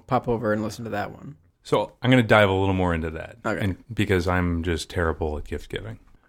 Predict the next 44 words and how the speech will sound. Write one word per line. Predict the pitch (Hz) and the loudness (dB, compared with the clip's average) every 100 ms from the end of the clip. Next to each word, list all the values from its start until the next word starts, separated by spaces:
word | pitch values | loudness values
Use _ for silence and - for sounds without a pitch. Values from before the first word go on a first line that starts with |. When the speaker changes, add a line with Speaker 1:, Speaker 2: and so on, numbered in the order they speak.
| _ | _
Speaker 2:
One, | 104 98 | 2 2
I | 95 95 | 2 2
am | 90 | 2
a | 85 | 0
procrastinator | 82 87 - 80 78 92 78 78 | -4 -6 -2 -2 -2 -4 -4 -6
to | 76 82 | -6 -6
the | |
max. | 78 73 73 - - _ _ _ - | -6 -8 -12 -14 -20 _ _ _ 0
Two, | 123 120 120 _ _ | 4 4 0 _ _
I | 123 | -2
just | 113 104 | -2 0
get | 107 | 2
anxiety | 92 80 80 76 76 | 2 0 -2 -2 -2
over | 76 78 78 | -4 -2 -4
it. | 78 _ _ | -6 _ _
Uh, | 98 90 90 | 0 0 0
and | 92 | -2
then | 92 87 | -2 -4
three, | - - 135 113 95 92 - _ _ - | -8 -8 -4 -2 -2 -6 -10 _ _ 0
I'm | 127 | 2
not, | 151 | 4
like, | 131 104 | 4 2
a | 92 87 | 2 2
very | 87 98 92 87 82 82 78 _ _ _ - | 2 2 2 0 -2 -8 -12 _ _ _ -16
creative | - 117 101 104 104 104 | -6 -2 0 0 0 2
gift | 110 - | 0 0
giver, | 120 117 127 - | -2 0 -2 -4
Speaker 1:
Mm-hmm. | 147 123 110 - - | -4 -2 -4 -6 -2
Speaker 2:
but | 113 | 0
my | 95 | 0
standard | - - 117 110 92 | -2 0 2 2 0
is | 85 | -2
set | - 92 90 | -2 -4 -2
that | 92 | -2
I | 90 | 0
wanna | 95 90 | 2 0
make | 90 | -2
sure | - 95 | -2 -2
that | 90 - _ | -2 -4 _
the | 98 | -6
gifts | 92 92 - | -2 -2 -2
are | 95 87 85 - _ _ | -2 -2 -2 -6 _ _
good | 120 107 | 0 2
gifts, | 104 82 - - | 2 0 -6 -20